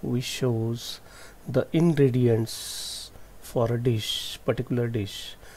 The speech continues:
So ingredient one, two, three, and four ingredients are there,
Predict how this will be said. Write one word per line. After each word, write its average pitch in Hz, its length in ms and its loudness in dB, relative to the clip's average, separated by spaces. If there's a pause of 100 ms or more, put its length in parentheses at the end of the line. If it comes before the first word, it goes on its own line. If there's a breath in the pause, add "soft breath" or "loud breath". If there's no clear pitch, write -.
(200 loud breath)
So - 160 -2
ingredient 139 560 2
one, 123 400 2
two, 117 340 -2
three, 117 300 2
and 117 180 0
four 127 240 0
ingredients 143 720 0
are 139 160 -2 (140)
there, 139 320 0